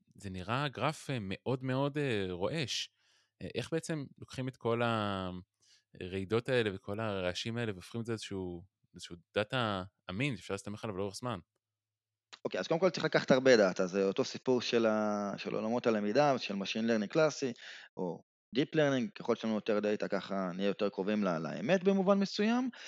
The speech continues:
Speaker 2: אה, המדידים האינרציאליים, אחד היתרונות שלהם זה שאפשר לדגום במאתיים הרץ, חמש מאות הרץ, נגיד בטלפון. יש לנו את אותו ה-M U, את אותו מד תאוצה ומהירות זוויתית, כמעט בכל טלפון מודרני, והוא מודד בתדר מאוד גבוה.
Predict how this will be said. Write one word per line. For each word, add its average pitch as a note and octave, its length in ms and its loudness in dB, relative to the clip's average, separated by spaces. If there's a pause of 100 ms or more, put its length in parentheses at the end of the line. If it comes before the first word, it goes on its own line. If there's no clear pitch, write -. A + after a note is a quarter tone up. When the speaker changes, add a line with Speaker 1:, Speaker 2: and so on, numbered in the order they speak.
(300)
Speaker 2:
אה, G#2+ 260 6
המדידים A#2 560 4
האינרציאליים, E3+ 580 4
אחד B2 180 4
היתרונות B2+ 400 2
שלהם A#2+ 260 0
זה G2 80 -6
שאפשר - 280 -2
לדגום G#2+ 300 2
במאתיים G2 600 0
הרץ, E2 400 -4
חמש G2 360 -2
מאות G#2 180 -4
הרץ, F2+ 240 -4
נגיד F#2+ 240 -6
בטלפון. C#3+ 600 2 (520)
יש - 100 -4
לנו C3+ 80 0
את A#2 60 -4
אותו B2 240 4
ה-M A#2 340 4
U, - 20 6
את - 80 -2
אותו G#2+ 320 -2
מד G2+ 260 -4
תאוצה G#2+ 520 -2
ומהירות F2+ 460 -4
זוויתית, G2+ 500 0 (180)
כמעט E3+ 180 0
בכל A#2 260 0
טלפון G#2+ 360 -6
מודרני, A#2+ 480 0 (500)
והוא A2 280 2
מודד A#2 300 4
בתדר D#3 340 4
מאוד B2 240 2
גבוה. G#2 420 0